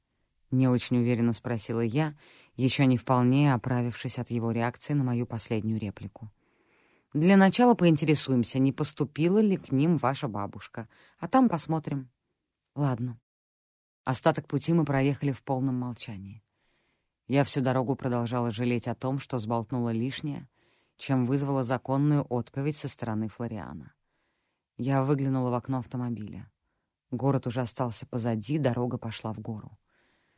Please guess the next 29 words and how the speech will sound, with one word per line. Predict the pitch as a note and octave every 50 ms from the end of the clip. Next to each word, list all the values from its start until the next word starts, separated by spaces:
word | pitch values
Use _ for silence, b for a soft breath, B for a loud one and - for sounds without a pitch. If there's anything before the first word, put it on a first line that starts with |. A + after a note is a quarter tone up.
| _ _ _ -
Наконец | E3 E3+ - F3 F3+ G3+ F#3+ -
мы | F3+ E3+
съехали | - - F3+ F3 - E3+ D#3 D3+
с | D3
шоссе | - - D#3+ D3+ - - G#3+
на | A3 G3+
гравийную | D3+ C#3 C#3+ C#3+ C#3+ D3 C#3+ C3+ C3+ C3 B2+
дорогу, | A#2+ B2 B2+ D#3 F3+ G3 F3+ D#3+ E3 D#3 b b b b b b b b
петляющую | D#3 B2 C3+ D3 D3+ D#3 D#3 C#3+ - - C#3+
среди | - - - C#3 B2+ A#2 C3+
полей, | - C#3+ C#3 B2+ A2+ G2 F#2 - - _ _ _ _ _ _ _ _ _
и, | - A2
проехав | - C#3+ D3 C#3+ C#3+ D3+ C#3+ - A#2+ -
ещё | B2 C3 - - C#3+
немного, | C3 B2+ B2+ C#3+ E3+ F3+ F#3+ F3 E3+
остановились | E3 - - C#3 B2+ B2+ B2+ C#3 E3 D#3+ E3 - -
перед | - C#3+ B2+ A2+
большим | G#2+ A#2+ A#2+ G#2+ - - - D#3 D#3 E3 D#3
мрачным | C3+ A#2+ A#2 A#2+ - - - A2+ A2
зданием | G2+ A2 A#2 A#2+ B2 C3 C#3+ D3 D3+
из | D3 -
серого | - - A2 G#2+ G#2+ G2+ G2+
камня. | - - F#2+ F2 - - - - - _ _ _ _ _ _ _ _ _ _ _ _ _
Монастырь | C3+ C#3+ C#3+ C3+ B2+ - - - D#3+ C#3+
Святого | - - C#3 - - C#3+ C3 B2+
Себастьяна, | - - B2+ A#2+ B2 A2+ - - - F3+ F#3 F3 C#3 A#2 G#2 b b b b b b b b b _
покровителя | D3+ D3+ - C#3+ C#3 C3+ D3 C#3+ - D3 C3+ C3
города | A#2+ A2 B2+ C3+ C#3 C#3 B2 B2 B2+
Рио-де-Жанейро, | B2 B2+ B2+ A#2+ A#2+ A2 B2 A2+ B2 A#2+ B2 D3 F3 F#3 F3+ F3 E3 D#3